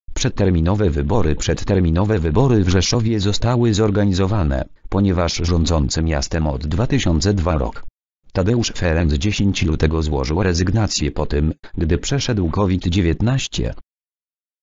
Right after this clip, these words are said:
O fotel prezydenta ubiegało się czworo kandydatów:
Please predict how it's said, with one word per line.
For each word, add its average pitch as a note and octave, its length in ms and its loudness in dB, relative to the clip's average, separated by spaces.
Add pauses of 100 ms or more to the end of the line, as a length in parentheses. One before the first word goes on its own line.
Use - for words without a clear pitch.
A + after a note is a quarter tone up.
O G#2+ 100 0
fotel E2 380 2
prezydenta E2 600 0
ubiegało D2 560 -2
się G2 140 -2
czworo G2+ 320 -2
kandydatów: E2+ 840 -2